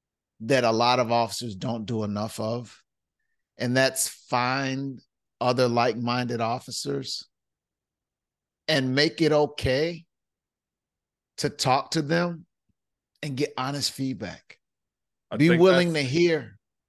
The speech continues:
Speaker 2: I think that's the key
Speaker 1: Yeah.
Speaker 2: thing, because, you know, we surround ourselves a lot of times with other officers, and sorry to interrupt, Dave, real quick, but
Speaker 1: No, no, no, it's okay.
Speaker 2: th-, we surround ourselves with other officers, but I know, like, the officers that I used to surround myself, all we did was talk negative.
Speaker 1: Yep.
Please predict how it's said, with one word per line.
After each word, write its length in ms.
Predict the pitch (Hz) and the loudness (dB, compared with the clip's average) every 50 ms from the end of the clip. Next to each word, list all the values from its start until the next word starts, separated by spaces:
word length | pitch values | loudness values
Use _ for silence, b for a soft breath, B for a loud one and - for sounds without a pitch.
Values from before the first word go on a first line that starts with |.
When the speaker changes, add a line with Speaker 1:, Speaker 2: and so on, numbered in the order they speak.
| _ _ _ - | _ _ _ -16
Speaker 2:
I 80 | 120 | -12
think 220 | 117 - 135 143 147 | -6 -4 -4 -2 0
that's 180 | 143 135 135 | 0 0 0
the 120 | - 135 123 | -2 -4 -4
key 200 | 143 139 127 123 | -2 -2 -2 -2
Speaker 1:
Yeah. 40 | 113 - | -2 -2
Speaker 2:
thing, 220 | - 127 120 113 110 | -2 -2 -2 -2 -4
because, 240 | 107 101 107 101 | -6 -6 -6 -6
you 80 | 101 107 | -6 -6
know, 100 | 110 107 | -6 -6
we 80 | 110 107 | -6 -6
surround 440 | - - 113 110 113 113 113 117 | -6 -6 -4 -2 -2 -2 -2 -2
ourselves 360 | 117 110 110 - 117 110 104 104 | -4 -4 -2 -2 -4 -4 -4 -4
a 40 | |
lot 180 | 101 101 104 104 | -4 -4 -4 -4
of 80 | 101 - | -4 -6
times 220 | 104 104 101 95 | -8 -10 -10 -8
with 160 | 92 98 101 98 | -8 -6 -4 -4
other 220 | 98 95 95 92 | -2 -2 -2 0
officers, 300 | 95 95 98 98 104 90 | 0 -2 -2 -4 -8 -12
and 120 | 87 85 80 | -14 -10 -6
sorry 240 | - 104 101 101 98 | -2 0 2 2 0
to 60 | 98 | 0
interrupt, 360 | 95 92 95 95 98 95 - | -2 -2 -2 -2 -4 -4 -4
Dave, 220 | - 98 92 90 | -4 -4 -2 -2
real 140 | 90 90 90 | -4 -4 -6
quick, 320 | 87 - - 101 98 90 87 - _ | -6 -6 -4 -4 -4 -4 -6 -10 _
but 180 | - 101 98 92 | -8 -6 -4 -2
Speaker 1:
No, 60 | 156 | -2
no, 100 | 170 175 | 0 0
no, 180 | 180 180 165 143 | 2 2 2 2
it's 100 | 143 - | 0 -2
okay. 280 | - - - 175 160 - - _ _ _ _ _ - 120 110 104 | -4 -4 -4 -4 -4 -6 -10 _ _ _ _ _ -18 -18 -16 -14
Speaker 2:
th-, 120 | 107 127 - - 143 | -14 -12 -6 -2 0
we 140 | 135 123 123 | 2 2 2
surround 420 | - - 135 127 123 127 131 135 131 | 2 2 4 4 4 4 4 2 2
ourselves 380 | 131 - - 131 123 123 110 | 2 4 4 6 4 4 4
with 100 | 117 117 | 2 0
other 280 | 110 113 110 110 110 104 | 0 2 2 2 2 2
officers, 600 | 101 104 113 - - 113 - 113 110 104 98 95 | 2 0 0 -2 -6 -8 -8 -6 -6 -6 -6 -8
but 140 | 90 104 98 | -6 -6 -4
I 80 | 101 | -4
know, 160 | 104 104 104 107 | -4 -4 -4 -2
like, 220 | 104 101 95 98 95 | -2 -2 -4 -4 -6
the 120 | 104 104 | -6 -4
officers 540 | 98 110 110 110 107 104 101 104 104 98 95 | -2 -2 -2 -4 -4 -10 -14 -14 -12 -10 -6
that 100 | 95 95 | -4 -4
I 60 | 101 | -4
used 180 | 104 110 - - | -4 -6 -8 -12
to 60 | 113 | -14
surround 280 | - - 117 117 117 | -10 -8 -6 -6 -4
myself, 360 | 117 117 113 - 127 123 131 123 | -6 -6 -4 -2 0 0 -2 0
all 140 | - 107 110 | 0 -2 0
we 100 | 110 113 | 0 -2
did 100 | 110 113 | -4 -6
was 120 | 107 98 - | -6 -6 -4
talk 240 | - 98 92 - | -2 -2 -2 -2
negative. 380 | 98 95 95 90 87 - 85 - _ _ _ _ _ _ _ _ _ _ _ _ _ _ _ _ _ _ | -4 -6 -6 -6 -8 -10 -14 -18 _ _ _ _ _ _ _ _ _ _ _ _ _ _ _ _ _ _
Speaker 1:
Yep. 200 | - 135 151 160 | -2 0 2 2